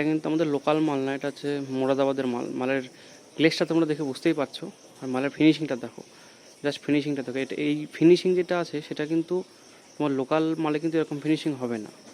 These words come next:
এত সুন্দর হাই পলিশে হবে না। এটা হচ্ছে মোরাদাবাদের মাল, বাইরের মাল। তো ফিনিশিংটা দেখো কত সুন্দর। তোমাদের এটা ওয়াশেবল আছে, খোলাও যাবে, এখানে প্যাচ সিস্টেম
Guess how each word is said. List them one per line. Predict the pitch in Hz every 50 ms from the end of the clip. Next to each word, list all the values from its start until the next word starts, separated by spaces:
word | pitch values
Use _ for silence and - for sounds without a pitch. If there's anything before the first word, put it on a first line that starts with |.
| - - - - - - - - -
এত | 127 127 143 -
সুন্দর | - 151 147 147 127
হাই | 127 135 131
পলিশে | - 143 143 139 151 147 123
হবে | 117 113 117 113
না। | - - - - - - - - - - - - - -
এটা | 131 127 143
হচ্ছে | 139 - 143 135
মোরাদাবাদের | 131 127 131 135 143 135 135 135 139 135 131 123
মাল, | 131 139 135
বাইরের | 127 120 123 127 139 135 131
মাল। | 123 127 147 160 - - - - - -
তো | - 127
ফিনিশিংটা | 135 143 139 139 131 139 143 135 143 127
দেখো | 131 127 139 - -
কত | 131 - 147 - -
সুন্দর। | - 135 135 131 139 151 - - - - - - - - - - - - - - - - - - - - - - - - - - - - - - - - - - - - - - - - - - - - - - - - - - -
তোমাদের | 135 135 131 135 139 139 131 127 - - - - - - - - - - -
এটা | 139 156 147 - - 156
ওয়াশেবল | 151 156 - - 160 165 156 143
আছে, | - 143 - -
খোলাও | - 147 143 147 147 143 131
যাবে, | 123 117 131 185 - - 131
এখানে | 135 139 143 143 -
প্যাচ | 143 135 127 - -
সিস্টেম | 139 - - -